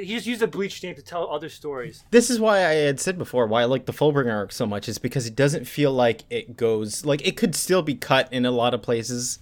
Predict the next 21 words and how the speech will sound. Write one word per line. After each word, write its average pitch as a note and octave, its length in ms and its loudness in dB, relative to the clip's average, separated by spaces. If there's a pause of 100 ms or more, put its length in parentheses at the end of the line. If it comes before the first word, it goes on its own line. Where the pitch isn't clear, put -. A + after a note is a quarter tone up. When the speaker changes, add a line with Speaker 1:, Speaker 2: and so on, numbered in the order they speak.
Speaker 2:
like, A2 140 -6
things A#2 200 -4
could A#2 100 -8
be G#2 60 -6
shortened, A#2+ 380 -2 (340)
but D#3+ 120 6
it D3 140 -2
doesn't A3+ 260 4
feel G#3+ 140 2
like F#3+ 120 0
it, E3 180 -4
it D3 460 -6 (220)
wastes D3 760 0 (100)
a C#3 60 0
lot B2+ 280 6
of A2+ 140 -2
time, A#2+ 380 0
like, A2 180 -4
meandering G#2+ 420 -2
Speaker 1:
Mm. G#2 40 -6
Speaker 2:
about. G#2 280 -6